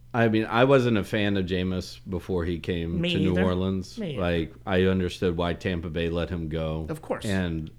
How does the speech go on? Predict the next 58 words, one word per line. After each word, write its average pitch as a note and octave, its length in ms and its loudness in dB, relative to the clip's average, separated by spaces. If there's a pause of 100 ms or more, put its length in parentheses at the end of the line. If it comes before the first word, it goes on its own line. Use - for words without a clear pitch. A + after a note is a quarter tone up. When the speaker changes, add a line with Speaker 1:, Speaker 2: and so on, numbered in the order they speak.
Speaker 1:
he G2 240 -2
did F2+ 180 2
a E2+ 80 0
hell G#2 260 4
of G2+ 100 4
a G#2 60 6
job E2 560 0 (840)
in F2+ 160 -2
his E2+ 220 -4
time E2+ 380 -2
here. F#2 440 -2
Speaker 2:
Yep. - 160 -10 (280)
Speaker 1:
But F#2+ 140 0
that's G#2 220 2
also B2+ 260 2
another A2+ 260 4
one G#2 200 2
of F2+ 120 0
going, F#2+ 240 2
like, F2+ 200 -4
there's G2 240 2
a G2 80 -2
reason F#2+ 420 2
why E2+ 200 -2
they F2 160 -4
signed E2+ 380 -4
him E2+ 140 -4
for D#2+ 160 -8
one E2 380 -2
year F#2+ 300 0
and E2+ 200 -4
they E2+ 80 0
didn't F2 220 -2
sign F2 200 -4
him E2+ 80 -4
for, F#2 120 -6
like, D#2 140 -6
a D2+ 60 -6
three-year F2 520 -2
contract F#2 640 -2
Speaker 2:
Right. - 20 -12
Speaker 1:
or E2+ 80 -6
something - 240 -8
Speaker 2:
Exactly. - 400 -6
Speaker 1:
like - 100 -16
that. - 40 -20
Speaker 2:
Like - 280 -12
Taysom. G3+ 460 -10 (400)
Speaker 1:
And, G#2+ 340 2
and A2 160 2
the G#2 80 4
thing D#3+ 360 2
is, A#2+ 340 6
is F#2+ 140 -2
that F#2+ 140 0
what G2 160 2
I G2 80 2
would, F#2+ 280 2